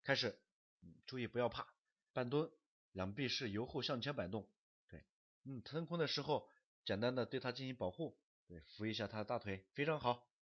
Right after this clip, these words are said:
嗯，这个动作完成的，呃，有点意思，啊，继续努力。这，这个小组，啊，这个小组保护与帮助做得非常认真，对，非常好。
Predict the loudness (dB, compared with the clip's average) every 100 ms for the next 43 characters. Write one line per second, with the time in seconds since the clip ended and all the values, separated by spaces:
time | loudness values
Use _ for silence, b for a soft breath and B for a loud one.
0 | _ -12 -4 -2 0 0 0 0 -2 -2
1 | -2 -4 B B -12 -10 -8 -4 -2 0
2 | 0 -2 -6 _ _ _ _ -10 -4 -2
3 | 0 0 0 -2 _ _ _ _ -20 _
4 | _ _ -12 -6 -2 2 4 4 4 -2
5 | -10 _ _ _ -20 -10 -4 0 0 0
6 | -2 -4 -2 0 0 0 0 0 0 -2
7 | 0 0 -2 0 0 -2 _ _ _ -10
8 | -10 -10 -6 -4 -4 -6 -8